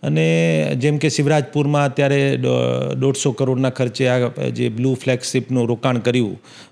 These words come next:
અને બે, એવી રીતે ને એવી રીતે કચ્છમાં પણ બીચ ઇન્ફ્રાસ્ટ્રક્ચર ડેવલપ કરવામાં આવે તો કચ્છને બહુ જ મોટો બેનિફિટ થાય એમ છે. કચ્છમાં, અ, એક તો બીચનું થઈ ગયું, પ્લસ, અ, અ, ધાર્મિક ટુરિઝમ.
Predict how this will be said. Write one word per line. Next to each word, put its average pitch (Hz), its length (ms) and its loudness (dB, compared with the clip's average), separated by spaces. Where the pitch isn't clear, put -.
અને 58 440 -2
બે, 57 140 -4
એવી 147 460 -2
રીતે 165 180 0
ને 160 100 2
એવી 139 120 0
રીતે 135 160 -2
કચ્છમાં 143 580 -2
પણ 123 200 -4
બીચ 143 300 -2
ઇન્ફ્રાસ્ટ્રક્ચર 131 640 -4
ડેવલપ 117 280 0
કરવામાં 117 440 -4
આવે 107 280 -6
તો 147 140 0
કચ્છને 151 480 -2
બહુ 156 300 4
જ - 20 2
મોટો 135 300 0
બેનિફિટ 113 440 -2
થાય 101 160 -2
એમ 101 120 -4
છે. 175 220 -6
કચ્છમાં, 180 640 2
અ, 147 500 -4
એક 147 220 -2
તો 151 80 0
બીચનું 143 380 2
થઈ 151 160 0
ગયું, 147 240 -2
પ્લસ, 131 340 0
અ, 135 40 2
અ, - 440 -8
ધાર્મિક 131 520 0
ટુરિઝમ. 107 340 0